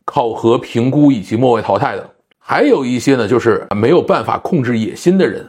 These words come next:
在条件允许的时候过度扩张公司的这些人，他确实是没有办法避免裁员的。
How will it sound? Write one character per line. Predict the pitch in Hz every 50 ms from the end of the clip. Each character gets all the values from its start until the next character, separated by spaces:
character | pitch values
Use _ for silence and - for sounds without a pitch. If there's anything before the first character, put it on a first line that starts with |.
| -
在 | - - 143 127 113 107 98 - - _ _ _ _ _ -
条 | - - 127 120 131 156
件 | 156 190 156 127 117 107
允 | 113 123 170 233
许 | - 156 120
的 | 98 98
时 | 95 107
候 | 95 117 107 - - - _ _ _ _ _
过 | - 262 285 262 190 131 117
度 | 113 - 220 185 127 101
扩 | 98 - - 170 127 107
张 | 104 110 113
公 | 113 110 120 120
司 | 113 - 127
的 | 123 98 - -
这 | - 240 233 160 113
些 | - - 110 101 104 101 - -
人， | - 107 104 98 104 -
他 | - -
确 | 117 - - - 139
实 | 107 98 - 95 98
是 | - 123 117
没 | 98 98 101
有 | 120 117
办 | 92 - - 104
法 | 92 95 82 -
避 | - 120
免 | 104 95 73 67
裁 | - - 101
员 | 113 107 101
的。 | 113 113 - -